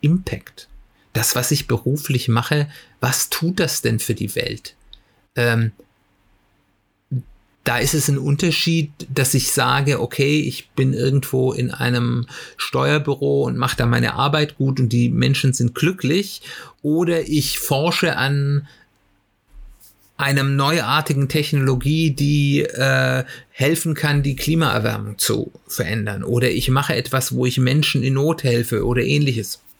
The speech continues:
Was dann genau der wertvolle Impact ist, ist wieder sehr individuell. Aber ist es für mich sehr wichtig, dass das, was ich tue, auch außerhalb meines beruflichen Umfeldes einen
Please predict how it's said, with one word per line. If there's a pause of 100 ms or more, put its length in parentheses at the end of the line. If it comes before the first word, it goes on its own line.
(380)
Was
dann
genau
der (220)
wertvolle
Impact
ist,
ist
wieder
sehr
individuell.
Aber (300)
ist
es
für
mich (460)
sehr
wichtig,
dass
das, (480)
was
ich
tue,
auch
außerhalb
meines
beruflichen
Umfeldes (360)
einen